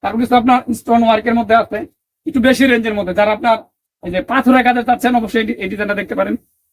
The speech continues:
এই ডিজাইনটা দেখেন, তো ডিজাইনের কাছ থেকে দেখিয়ে দাও। আপনার গ্লাসের কাজ আর হচ্ছে স্টোনের কাজ করা থাকবে, হ্যাঁ। আলহামদুলিল্লাহ, এগুলা যারা এই যে ব্যবসায়ী ভাইয়ারা দেখতেছেন এখন ভিডিওটা,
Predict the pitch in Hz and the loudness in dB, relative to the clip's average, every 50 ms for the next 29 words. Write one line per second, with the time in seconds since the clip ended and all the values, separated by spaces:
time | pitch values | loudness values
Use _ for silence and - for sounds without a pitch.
0 | _ _ - 175 180 170 160 156 156 143 143 151 - 190 214 262 _ _ _ _ | _ _ -6 -4 -4 -2 -2 -2 -2 -2 -2 -4 -6 -6 -12 -14 _ _ _ _
1 | _ _ _ _ _ _ _ _ _ _ _ - - 196 185 185 202 220 214 214 | _ _ _ _ _ _ _ _ _ _ _ -8 -6 -4 -2 0 2 4 2 2
2 | 214 196 180 - 214 196 208 185 202 202 180 180 214 349 - _ _ _ _ _ | 2 0 0 2 2 4 4 2 2 2 0 0 -2 -2 -6 _ _ _ _ _
3 | _ _ _ _ _ _ _ _ _ _ _ _ _ _ - 175 175 196 202 196 | _ _ _ _ _ _ _ _ _ _ _ _ _ _ -8 -6 0 0 0 2
4 | 170 185 196 202 208 202 - 262 247 240 - 262 262 262 277 254 247 247 240 240 | 4 4 4 2 2 2 0 0 0 2 2 2 2 2 2 2 2 0 0 0
5 | - 320 302 - - 247 233 233 226 208 226 - - 214 190 - - 165 147 151 | -2 -4 -4 -2 -2 -2 0 0 0 -2 -2 -4 -2 -4 -4 -4 -6 -8 -8 -6
6 | 170 247 277 370 - _ _ _ _ _ _ _ _ _ _ _ _ _ _ _ | -6 -6 -6 -6 -8 _ _ _ _ _ _ _ _ _ _ _ _ _ _ _
7 | _ _ _ _ _ _ _ - 170 175 185 196 208 202 208 190 175 175 - - | _ _ _ _ _ _ _ -8 -4 -2 -2 0 0 0 0 0 0 -2 -4 -8
8 | _ _ _ - 208 226 330 392 359 339 208 240 233 254 262 262 247 226 220 226 | _ _ _ -6 -4 -2 0 0 0 2 2 2 2 2 2 0 0 0 0 0
9 | 226 240 233 - 247 233 233 233 226 214 226 226 - 226 208 240 226 208 208 220 | 0 0 0 -2 -2 0 2 0 0 0 -4 -6 -6 -8 -8 -6 -6 -4 -4 -4
10 | 202 220 208 226 196 220 226 | -4 -2 -4 -2 0 -2 -2